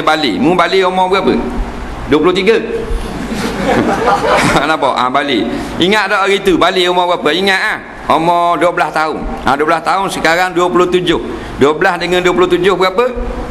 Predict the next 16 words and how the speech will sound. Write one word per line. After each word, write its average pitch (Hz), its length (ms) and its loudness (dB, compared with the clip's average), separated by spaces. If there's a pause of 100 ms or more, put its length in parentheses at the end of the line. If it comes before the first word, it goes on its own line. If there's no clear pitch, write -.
(100)
Lima? 156 400 2 (680)
Lima 156 320 2
belas. 185 320 0 (400)
Nah, 165 480 0
lima 156 320 2
belas 160 240 2
ada 131 160 0
situ. 147 320 2 (320)
Ha, 135 80 2
dia 156 160 2
kata 202 160 0
sama 175 240 0
banyak 170 400 0
tinggal 170 320 2
dengan 160 240 0
dok. 135 160 2